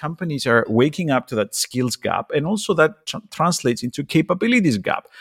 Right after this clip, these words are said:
at the level of the firm. That's why a lot of them, although talk the talk about how to integrate sustainability into the core of what they do,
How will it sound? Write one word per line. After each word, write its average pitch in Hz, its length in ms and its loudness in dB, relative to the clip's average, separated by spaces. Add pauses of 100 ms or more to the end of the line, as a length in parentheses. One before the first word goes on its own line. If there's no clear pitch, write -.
(220)
at 107 100 -4
the 131 80 0
level 127 260 0
of 139 120 -4
the 165 80 -4
firm. - 420 -6
That's 127 240 -6
why 135 200 4
a 143 100 4
lot 156 280 2
of 175 140 -2
them, 139 180 0
although 135 320 2
talk - 420 -2
the 143 120 2
talk 151 420 0
about 120 420 0
how 127 180 0
to - 180 -6
integrate 120 480 0
sustainability 113 800 -4
into 110 160 -6
the 107 100 -4
core 123 320 2
of 110 80 4
what 110 220 0
they 95 140 -6
do, 143 440 -2